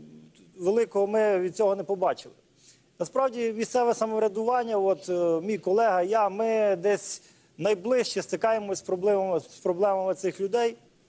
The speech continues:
і всіх, е, людей, які кожен день приходять в міську раду, які кожен день приходять, пишуть заяви про допомогу, оскільки насправді, е,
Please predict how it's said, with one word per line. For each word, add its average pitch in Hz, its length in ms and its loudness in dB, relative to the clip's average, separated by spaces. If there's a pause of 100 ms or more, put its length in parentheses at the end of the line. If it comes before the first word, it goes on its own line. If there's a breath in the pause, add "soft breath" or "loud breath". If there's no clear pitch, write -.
(380)
і 156 80 -8
всіх, 196 360 -2
е, 185 160 2
людей, 196 280 2
які 190 320 0 (420 loud breath)
кожен 196 360 -2
день 214 280 0
приходять 185 640 -2 (280)
в 165 40 -12
міську 190 300 -2
раду, 196 380 0 (540)
які 175 260 -2
кожен 190 360 -2
день 202 200 0
приходять, 190 500 -2
пишуть 196 320 0
заяви 190 520 2 (400 soft breath)
про 180 220 2
допомогу, 190 720 -2 (140)
оскільки 185 460 -4
насправді, 185 640 -2
е, 139 260 -2